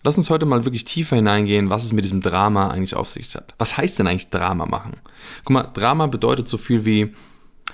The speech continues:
in Situationen Gefühle und, naja, irgendwelche Inhalte darstellen, als wären sie hochdramatisch, als wäre das gerade so ein riesengroßes Problem und wir stellen uns manchmal da und bauschen Dinge auf, machen aus jeder Mücke einen Elefanten und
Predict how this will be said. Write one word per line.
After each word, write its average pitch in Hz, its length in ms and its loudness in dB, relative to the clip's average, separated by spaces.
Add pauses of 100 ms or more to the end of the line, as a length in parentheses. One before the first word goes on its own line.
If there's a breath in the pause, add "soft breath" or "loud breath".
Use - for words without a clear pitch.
(100)
in 120 140 2
Situationen 156 1200 0 (480)
Gefühle 185 1000 0
und, 107 720 4 (280)
naja, 101 540 0 (480)
irgendwelche 123 460 2
Inhalte 135 680 2
darstellen, 131 760 0
als 98 180 -4
wären 107 140 2
sie 101 100 -4
hochdramatisch, 104 960 0
als 101 160 -4
wäre 107 80 4
das 107 160 -2
gerade 117 220 0
so 110 120 0
ein 107 140 2
riesengroßes 120 680 0
Problem 110 420 -2
und 101 160 -2 (640 loud breath)
wir 120 60 4
stellen 135 280 2
uns 127 120 0
manchmal 127 340 2
da 123 360 4
und 120 220 2
bauschen 131 380 0
Dinge 135 300 2
auf, 127 340 4
machen 123 280 2
aus 113 160 -2
jeder 135 160 2
Mücke 127 340 2
einen 127 80 2
Elefanten 123 720 -2
und 110 220 2